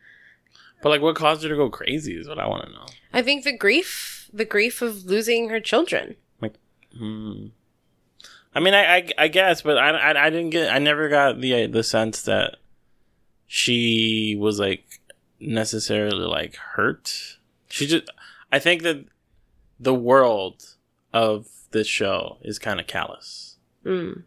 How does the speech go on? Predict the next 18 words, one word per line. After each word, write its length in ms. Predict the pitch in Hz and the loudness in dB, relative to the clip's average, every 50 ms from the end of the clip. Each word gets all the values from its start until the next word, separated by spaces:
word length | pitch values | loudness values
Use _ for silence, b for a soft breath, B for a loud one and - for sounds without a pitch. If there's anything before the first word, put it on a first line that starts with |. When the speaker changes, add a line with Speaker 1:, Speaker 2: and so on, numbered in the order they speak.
| _ | _
Speaker 1:
Like, 400 | - 120 120 110 - - - - _ _ _ _ _ _ _ _ _ _ | -2 -2 -2 -2 -4 -12 -18 -18 _ _ _ _ _ _ _ _ _ _
it's 140 | 120 113 | -10 -8
kind 200 | - - 143 139 | -4 -2 0 0
of 100 | 135 127 | 0 0
unforgiving 840 | - 113 120 120 120 - - 107 95 98 104 101 104 - - - - - | 0 0 0 -2 -2 -2 -4 -4 -4 -4 -8 -8 -8 -10 -12 -14 -12 -10
of 420 | - - - - - - - - - - - - - - - - - - - - - - - - | -8 -6 -6 -4 -6 -6 -8 -12 -18 -20 -20 -20 -20 -20 -20 -20 -20 -20 -20 -20 -20 -20 -20 -14
whatever, 720 | - 98 104 98 92 92 92 95 82 - - - - - _ | -4 -2 -2 0 0 -2 -4 -4 -8 -14 -14 -18 -20 -18 _
you 100 | - 110 | -8 -4
know, 180 | 113 113 117 | -2 0 0
like, 400 | 113 113 113 110 - - - - _ _ _ _ _ - - _ | 0 0 0 -2 -4 -8 -20 -20 _ _ _ _ _ -20 -20 _
the 100 | - 117 | -8 -6
kid 280 | 110 - 139 131 123 117 | -6 -2 0 0 0 0
was 160 | 117 120 117 113 | 0 -4 -4 -4
like, 160 | 113 110 107 | -4 -4 -2
"The 120 | 110 98 | -2 -2
earth 200 | 90 110 110 - | 0 0 -2 -4
hates 320 | - - 107 101 104 - - | -4 -6 -6 -6 -6 -10 -14
us," 380 | 95 92 92 - - - - | -14 -14 -10 -8 -8 -6 -4